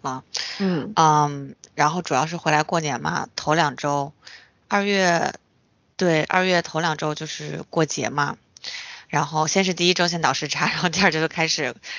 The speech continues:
Speaker 1: 开始各种，
Speaker 2: <laughs>
Speaker 1: 开始各种过，过年了。
Speaker 2: 嗯。
Speaker 1: 呃，然后第三周是，啊，和我妈去，呃，成都九寨沟那边儿玩儿一圈儿，然后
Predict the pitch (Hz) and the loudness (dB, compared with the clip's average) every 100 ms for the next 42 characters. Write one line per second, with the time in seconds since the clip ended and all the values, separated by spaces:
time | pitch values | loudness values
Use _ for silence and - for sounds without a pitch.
0 | - - 202 208 196 156 135 - - - | -2 2 6 4 4 0 -2 -6 -14 -20
1 | - - 180 156 - 156 139 160 - 175 | -16 -4 -2 -2 -2 -2 -4 -6 -4 0
2 | 156 143 120 135 139 - - - - - | 0 0 -2 -2 -4 -6 -12 -12 -8 -2
3 | 185 156 156 151 147 147 - 151 151 160 | 0 4 4 4 2 -2 -2 2 2 2
4 | 185 175 170 165 170 175 - 185 190 185 | 2 4 4 0 -2 -4 0 0 0 -2
5 | 175 165 165 165 - - 156 151 147 139 | 2 2 2 0 -4 -4 -2 -2 -2 -2
6 | 127 - - 143 139 165 151 135 143 147 | -4 -6 -4 -2 -2 0 0 2 2 2
7 | - - 151 143 139 131 135 - - - | -2 -4 -4 -4 -2 -4 -8 -16 -18 -16
8 | - - 143 139 131 131 - - _ - | -20 -2 0 2 2 0 -4 -12 _ -4
9 | 160 156 185 202 175 131 131 180 202 170 | -4 -4 -4 -2 2 2 4 2 2 2
10 | 160 151 143 139 131 135 - 147 143 143 | 4 4 4 2 2 -4 -4 0 0 -2
11 | - - - - - - 143 196 175 151 | -6 -16 -18 -18 -20 -4 0 2 2 0
12 | 147 139 131 120 | 0 0 -4 -8